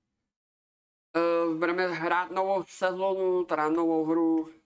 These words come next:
kde budou hráči z YouTube, takže pokud chceš být ve hře,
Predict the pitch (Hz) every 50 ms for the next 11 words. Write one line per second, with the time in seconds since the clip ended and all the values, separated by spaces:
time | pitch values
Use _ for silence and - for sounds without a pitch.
0 | _ _ _ _ _ _ _ _ _ _ _ _ _ _ _ _ - 151 156 151
1 | 143 151 156 151 151 147 151 143 147 151 - 160 151 143 135 120 117 139 143 147
2 | 156 165 175 175 - 185 170 170 170 165 165 165 165 165 156 - - 123 135 135
3 | 143 139 139 139 131 - - 156 - - 190 165 - - - 185 170 160 156 160
4 | 156 151 147 160 165 156 151 151 160 160 156 151 160